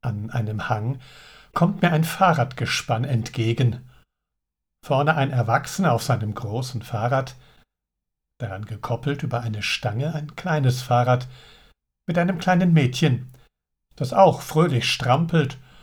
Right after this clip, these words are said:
und seinem Vordermann, der sich redlich den Berg hochmüht, zuruft: „Papa, schneller!“ Ein Impuls.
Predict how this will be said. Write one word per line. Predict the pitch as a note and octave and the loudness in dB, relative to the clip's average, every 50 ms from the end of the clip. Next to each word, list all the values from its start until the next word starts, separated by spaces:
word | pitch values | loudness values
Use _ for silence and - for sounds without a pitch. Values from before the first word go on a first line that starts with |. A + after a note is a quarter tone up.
| - - _ _ _ _ _ | -20 -20 _ _ _ _ _
und | - D#3 C3 | 0 2 4
seinem | B2 D#3 C3 A2+ G#2 G2 | 6 6 6 4 2 -2
Vordermann, | G2 - - A2 A#2+ C3+ D3+ C#3+ C#3 C#3 C#3+ C3+ B2 A2 - - - - - _ _ _ _ _ _ _ | -4 -6 -2 -2 0 2 2 2 2 0 0 0 0 -2 -2 -8 -14 -20 -20 _ _ _ _ _ _ _
der | - A#2+ G2+ | -12 -12 -10
sich | - A2 - - - - | -10 -12 -14 -16 -12 -10
redlich | B2+ C3 B2+ - A2+ G#2 - | -8 -8 -8 -10 -12 -12 -10
den | - A2+ G2+ G2+ | -10 -10 -8 -6
Berg | A#2+ A#2 A#2 B2 - - | -6 -6 -6 -8 -8 -8
hochmüht, | A#2+ A2 G2+ - - - B2+ A2+ A2 A2 - - - - - | -8 -8 -8 -10 -10 -6 -6 -4 -4 -6 -8 -10 -16 -16 -14
zuruft: | - - - D3 C3+ B2+ B2+ B2+ B2+ B2 B2+ - - - - - _ _ _ - - | -10 -8 -6 -4 -4 -2 0 0 0 0 0 -4 -10 -18 -20 -20 _ _ _ 2 4
„Papa, | B3+ C#4+ - G#3 F3+ C#3+ A#2+ - - - - - - | 4 6 8 8 8 8 6 2 -2 -10 -20 -20 -14
schneller!“ | - - - - C#4+ C#4+ C4+ A3 D#3 B2+ - - - - _ _ _ _ _ _ _ _ _ _ _ _ _ _ _ _ _ _ _ _ _ _ _ _ _ _ _ _ _ _ _ _ _ _ _ _ _ _ _ _ _ _ _ _ _ _ _ _ _ _ _ _ _ _ _ _ _ _ _ _ _ _ _ _ - - _ _ _ _ _ _ _ _ _ _ _ _ _ _ _ | -10 -8 0 6 8 8 8 8 6 4 2 -2 -10 -18 _ _ _ _ _ _ _ _ _ _ _ _ _ _ _ _ _ _ _ _ _ _ _ _ _ _ _ _ _ _ _ _ _ _ _ _ _ _ _ _ _ _ _ _ _ _ _ _ _ _ _ _ _ _ _ _ _ _ _ _ _ _ _ _ -20 -20 _ _ _ _ _ _ _ _ _ _ _ _ _ _ _
Ein | B2+ A2+ A2 | -4 -2 -2
Impuls. | C3 C3 D#3+ - - - - - - - - - - - - | -4 -6 -8 -10 -12 -12 -12 -14 -16 -20 -20 -18 -20 -20 -20